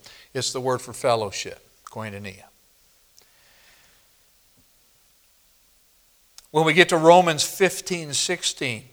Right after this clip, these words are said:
Paul there is talking about the contribution made to those that were in Macedonia and Achaia.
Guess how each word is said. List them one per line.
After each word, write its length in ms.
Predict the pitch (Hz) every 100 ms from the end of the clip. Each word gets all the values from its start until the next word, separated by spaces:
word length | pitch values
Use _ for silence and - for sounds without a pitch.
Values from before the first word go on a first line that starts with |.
| _ _ _ _ - - - _
Paul 280 | - 170 170
there 220 | 165 165
is 140 | 151 -
talking 380 | 180 170 165
about 240 | 151 147 135
the 60 |
contribution 920 | 143 180 180 165 131 160 185 - 139 135
made 240 | 143 156
to 100 | -
those 360 | 131 147 160 131
that 140 | 139
were 200 | 135 139
in 120 | 135
Macedonia 920 | 139 151 160 151 135 143 160 156 135 123
and 220 | 143 131
Achaia. 680 | 120 - - 170 147 123